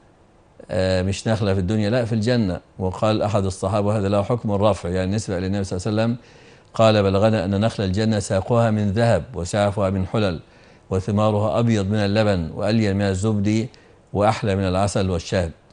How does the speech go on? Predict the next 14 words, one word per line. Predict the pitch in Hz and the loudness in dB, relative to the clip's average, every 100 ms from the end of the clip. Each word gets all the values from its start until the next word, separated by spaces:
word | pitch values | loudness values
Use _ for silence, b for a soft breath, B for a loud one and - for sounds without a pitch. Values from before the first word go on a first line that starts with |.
| _ - | _ -2
كم | 117 117 | 0 2
مليار | 104 101 95 101 110 110 | 2 0 -2 0 2 0
تساوي | - 92 - 107 98 | -4 -6 -2 -2 0
هذه | 101 104 101 101 107 110 B B B - | 0 0 0 0 -2 -4 B B B -6
النخلة | 92 95 110 - 98 | -2 2 0 0 -2
في | 95 | -2
الجنة | 95 92 104 104 107 127 B B B - | -4 0 0 0 -2 -6 B B B -4
إذا | 98 92 | -2 0
حرك | - 110 104 95 107 107 - | 2 2 2 2 0 0 -2
العبد | - 90 90 107 101 | -4 -2 2 2 0
لسانه | 95 92 - 92 104 104 | -2 -2 -2 0 0 0
بسبحان | 90 - 82 - 98 | -2 -4 -4 0 0
الله | 95 101 98 | 2 2 0
وبحمده | 90 107 101 98 | -2 -2 0 0